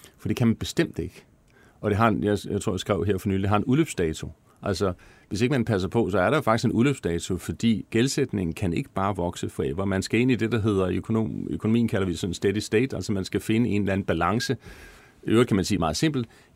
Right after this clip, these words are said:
gælden må ikke vokse mere eller koste mere per år, end den vækst, vi har i B N P.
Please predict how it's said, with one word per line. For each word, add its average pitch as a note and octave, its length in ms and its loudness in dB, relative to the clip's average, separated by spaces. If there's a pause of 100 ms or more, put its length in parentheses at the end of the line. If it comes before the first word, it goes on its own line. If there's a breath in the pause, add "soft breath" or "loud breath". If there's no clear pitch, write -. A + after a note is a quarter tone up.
(140)
gælden D3 300 6
må A2+ 140 4
ikke A#2 320 4
vokse F#2+ 520 0 (680 soft breath)
mere G2 420 2
eller F2+ 140 0
koste A#2 500 0
mere G2 240 0
per - 320 -6
år, G#2+ 240 -2 (440 soft breath)
end G2 140 -4
den F#2 320 -2
vækst, A2+ 320 0
vi G2+ 60 -4
har F#2+ 220 -2
i G#2 80 -2
B - 100 -6
N E2 140 -2
P. - 160 -6